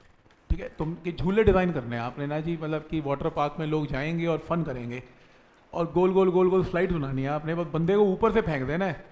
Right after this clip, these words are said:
चालीस फुट, पचास फुट पानी चल रहा होगा और वो आएगा और वो गोल गोल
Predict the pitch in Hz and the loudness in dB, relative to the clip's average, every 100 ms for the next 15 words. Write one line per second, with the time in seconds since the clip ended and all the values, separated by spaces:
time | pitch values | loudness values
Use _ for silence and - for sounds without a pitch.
0 | - - _ - 180 185 180 180 165 165 | -20 -20 _ -2 0 0 0 0 0 0
1 | 180 175 165 170 147 - - - - - | 4 4 2 -2 2 0 0 -18 -20 -4
2 | 160 165 180 175 143 156 165 170 190 180 | 0 2 2 0 0 2 2 2 4 2
3 | 165 160 143 151 185 240 - - - 156 | 2 0 0 0 0 0 -4 -20 -8 -4
4 | 156 160 175 202 196 | -4 0 2 4 2